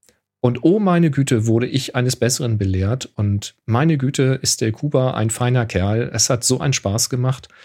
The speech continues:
und ich glaube, der hat so viel zu erzählen und der kann auch so gut erzählen. Wie gesagt, er ist ja Mithost von dem, äh, Exposure Analoge Fotografie Podcast.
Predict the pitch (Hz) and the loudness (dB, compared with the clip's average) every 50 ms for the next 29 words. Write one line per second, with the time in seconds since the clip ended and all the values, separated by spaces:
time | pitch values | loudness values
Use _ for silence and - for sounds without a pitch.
0 | - - - - - _ _ _ _ - 123 120 120 117 - - - - 117 123 | -20 -20 -20 -20 -20 _ _ _ _ -2 0 0 0 -2 -6 -8 -4 -2 0 2
1 | 135 135 127 120 110 117 117 113 120 117 185 185 - 190 185 180 - - 190 190 | 2 2 0 0 0 0 -2 -2 0 0 0 0 0 0 0 0 0 -2 -2 -2
2 | 160 - - - 107 110 113 117 135 147 160 180 - - 120 120 113 - 120 101 | -2 -2 -2 0 0 0 0 0 -2 -2 -4 -6 -6 -6 -6 -6 -4 -4 -6 -4
3 | 101 - 170 214 220 208 104 110 110 - 135 127 120 120 120 117 113 - 117 107 | -2 -2 -2 -2 -2 -2 -2 0 0 2 2 2 2 0 -2 -6 -4 -4 -6 -4
4 | - - 113 104 110 131 156 147 120 120 127 117 127 135 135 - - 117 110 - | -2 -2 0 0 0 0 -2 -2 -4 -4 -4 -2 -2 -2 -2 -2 -4 -2 -2 -2
5 | - 113 110 113 113 117 127 175 170 - - 135 143 147 156 156 - - - - | -2 -2 -2 0 2 2 2 2 0 0 0 0 0 0 0 -2 -4 -4 -6 -12
6 | - - - 123 120 120 113 113 110 110 107 107 104 110 131 - - 127 110 110 | -10 -4 -4 -2 -2 -2 -2 0 0 0 0 -2 -2 -4 -6 -6 -4 -2 -2 -2
7 | - - 110 - - - 120 127 156 156 - 143 135 - 117 113 117 110 110 110 | -2 -4 -6 -4 -2 0 0 0 0 0 0 -2 -2 -2 -2 0 0 0 0 0
8 | 117 123 131 120 - 123 - 110 110 110 107 101 - 156 165 - - 104 107 - | 0 -2 -4 -4 -4 -4 -4 -2 -2 -2 -2 -2 -2 -6 -6 -6 -8 -10 -10 -8
9 | - 107 104 127 165 - - - | -6 -4 -4 -2 -4 -6 -8 -10